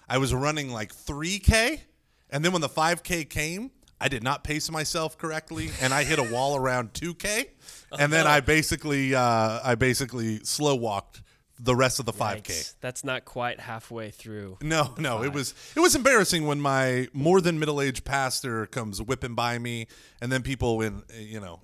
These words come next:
Speaker 1: just toddlers, toddlers are like, "On your left, on your left," and I'm like, "Oh gosh, okay."
Speaker 2: So my, uh, my fiance and I, I don't wanna brag, I have a
Speaker 1: Question number
Speaker 2: fiance.
Speaker 1: three, who's your fiance?
Speaker 2: Yeah, her name is Emily. She's a beautiful woman. She lives in this town, and that's why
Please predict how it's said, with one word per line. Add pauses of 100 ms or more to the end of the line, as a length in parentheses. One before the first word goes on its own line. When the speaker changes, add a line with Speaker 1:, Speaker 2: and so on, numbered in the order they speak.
Speaker 1:
just (180)
toddlers, (340)
toddlers
are
like, (260)
"On
your
left, (460)
on
your
left,"
and
I'm
like,
"Oh
gosh,
okay." (220)
Speaker 2:
So
my,
uh, (280)
my
fiance
and
I,
I
don't
wanna
brag,
I
have
a
Speaker 1:
Question
number
Speaker 2:
fiance.
Speaker 1:
three,
who's
your
fiance?
Speaker 2:
Yeah,
her
name
is
Emily.
She's
a
beautiful
woman.
She
lives
in
this
town,
and
that's
why